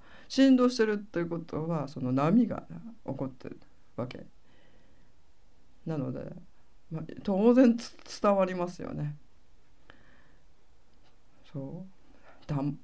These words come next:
まあ、黙っててもね、その、波動というかね、<laughs> 雰囲気ってよく言うけれども、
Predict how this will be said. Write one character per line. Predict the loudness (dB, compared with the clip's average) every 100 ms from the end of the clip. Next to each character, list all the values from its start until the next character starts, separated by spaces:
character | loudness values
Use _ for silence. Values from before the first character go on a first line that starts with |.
| -10
ま | -2 -2 -2
あ、 | -6 -4
黙 | -2 0
っ | -2
て | -4 -6
て | -6
も | -6
ね、 | -2 -2
そ | -2
の、 | -6 -8 -10 -16 -20 -20 -20 -20 -20 -18 -18 -18 -20 -20 -20 -20 -20 -20 -20 -20 -20
波 | -8 -4
動 | 0 0
と | 0 0
い |
う | 0
か | -2
ね、 | -4 -6 -8 -14 -12 -12 -12 -16
<laughs> | -16 -14 -14 -14 -16 0
雰 | 8 12 12 10
囲 |
気 | 8
っ | -2
て | 0
よ | 2 2
く | 4
言 | 4
う | 2
け | -2
れ | -2
ど | 0
も、 | 0 0 -2